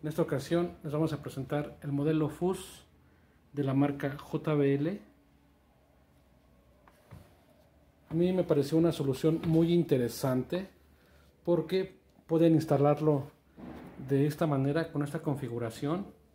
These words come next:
y solamente deben de ponerle un amplificador externo para alimentarlo. Aquí están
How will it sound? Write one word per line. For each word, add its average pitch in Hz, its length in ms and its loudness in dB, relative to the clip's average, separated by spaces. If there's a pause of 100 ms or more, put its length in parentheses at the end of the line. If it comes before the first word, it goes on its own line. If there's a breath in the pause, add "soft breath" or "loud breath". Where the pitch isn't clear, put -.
(840 soft breath)
y 165 160 -2
solamente 160 800 0 (640 soft breath)
deben 156 220 0
de 143 80 0
ponerle 147 480 0
un 156 140 2
amplificador 147 500 0
externo 170 600 2
para 135 140 0
alimentarlo. 156 720 -2 (720 soft breath)
Aquí 135 180 -8
están 147 480 -2